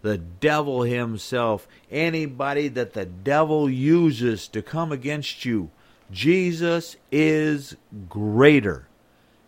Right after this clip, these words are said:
And if Jesus is in you and you took on his name in baptism,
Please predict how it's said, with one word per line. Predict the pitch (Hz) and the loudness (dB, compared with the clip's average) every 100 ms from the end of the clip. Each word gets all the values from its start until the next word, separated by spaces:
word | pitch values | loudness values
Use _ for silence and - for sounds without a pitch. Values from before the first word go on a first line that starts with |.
| - | -8
And | 113 113 | -6 -4
if | 104 92 | -6 -8
Jesus | 95 156 185 170 165 160 101 | -2 0 0 -2 -4 -4 -4
is | 113 107 - | -6 -6 -8
in | 147 180 165 | -6 -6 -4
you | 160 165 170 - _ - | -4 -4 -4 -10 _ -12
and | 101 98 87 - _ _ _ _ | -8 -8 -8 -14 _ _ _ _
you | - 110 | -10 -8
took | 110 151 151 | -4 -4 -2
on | 160 165 | -4 -2
his | 170 143 | -2 -2
name | 156 180 175 | -2 -2 -2
in | 151 123 | -4 -2
baptism, | 113 113 - 165 165 131 82 | -2 -2 0 -2 0 -4 -6